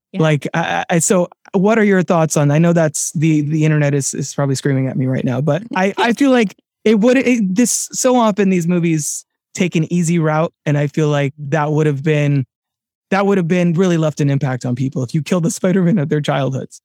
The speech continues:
Speaker 1: Yeah. Oh, it would have crushed me. So
Speaker 2: Yeah, me too. But I kind of,
Speaker 1: <laughs>
Speaker 2: I, I feel like in that moment, it,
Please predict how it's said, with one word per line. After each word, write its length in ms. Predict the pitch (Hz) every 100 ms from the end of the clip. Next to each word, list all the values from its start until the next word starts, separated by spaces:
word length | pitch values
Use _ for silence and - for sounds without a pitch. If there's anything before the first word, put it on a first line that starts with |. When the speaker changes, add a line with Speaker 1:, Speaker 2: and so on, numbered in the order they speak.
| _ _ -
Speaker 1:
Yeah. 380 | 180 165 151 170 -
Oh, 360 | 240 185 143 -
it 60 |
would 140 | 185 240
have 80 | 190
crushed 340 | 185 170 -
me. 220 | 147 156 - _ _
So 300 | - 156 143
Speaker 2:
Yeah, 240 | 185 131 - _ _ -
me 120 | 262
too. 300 | 349 381 302
But 300 | 156 220 190 -
I 120 | 226
kind 380 | 190 240 247 202
of, 60 | 180
Speaker 1:
<laughs> 60 | 196
Speaker 2:
I, 140 | 220
I 80 | 214
feel 140 | 208 277
like 160 | 247
in 80 | 277
that 160 | 262 233
moment, 260 | 254 254
it, 80 | 226